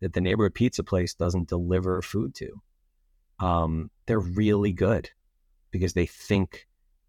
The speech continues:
human. And that's a, a big theme with me as a leader and as a, as a person, which is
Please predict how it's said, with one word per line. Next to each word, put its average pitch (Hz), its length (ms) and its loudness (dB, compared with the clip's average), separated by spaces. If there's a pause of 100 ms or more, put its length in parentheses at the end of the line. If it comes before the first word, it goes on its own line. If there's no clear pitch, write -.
(180)
human. 110 360 2 (840)
And 92 120 4
that's - 580 0 (300)
a, 85 180 -4
a 92 80 -4
big 90 300 0
theme 98 300 0
with 85 180 -2
me 76 320 -2 (100)
as 87 120 -2
a 78 40 0
leader 87 440 2
and 80 160 0
as 76 140 -2
a, 65 200 -6
as 78 100 -2
a 69 80 -6
person, 90 520 -4
which 71 220 -6
is 78 240 -4